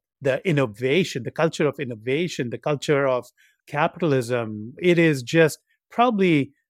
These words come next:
unique in the, in the, in the world. I don't know of any other place which has this amount of diversity and inclusion and, uh, innovation. It is just awe, awestruck. Oh, I'm awestruck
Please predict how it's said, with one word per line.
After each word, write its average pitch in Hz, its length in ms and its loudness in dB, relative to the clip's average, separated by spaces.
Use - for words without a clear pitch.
unique 127 520 -4
in 123 200 -10
the, 131 160 -6
in 147 200 -4
the, 156 80 -2
in 165 120 0
the 139 80 4
world. 120 500 2
I 127 140 -2
don't 147 180 0
know 143 120 2
of 135 100 0
any 135 160 -2
other 123 140 -2
place 123 420 -6
which 127 200 -6
has 127 360 0
this 135 400 -4
amount 120 400 -4
of 113 160 -6
diversity 117 800 -6
and 113 220 -8
inclusion 127 960 -4
and, 110 440 -6
uh, 107 240 -4
innovation. 120 760 -2
It 147 140 0
is 131 160 4
just - 280 -8
awe, 135 260 4
awestruck. 123 420 -2
Oh, 135 300 0
I'm 127 160 2
awestruck 123 380 0